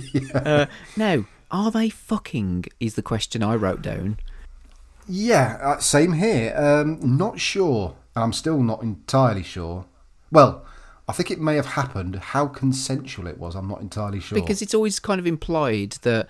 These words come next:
Speaker 2: uh, although she's an agent for the Russians,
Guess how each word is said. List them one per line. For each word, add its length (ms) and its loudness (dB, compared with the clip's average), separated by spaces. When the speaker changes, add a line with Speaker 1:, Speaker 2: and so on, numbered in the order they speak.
Speaker 2:
uh, 240 0
although 400 6
she's 800 -2
an 80 -2
agent 640 -2
for 140 -12
the 80 -4
Russians, 720 -4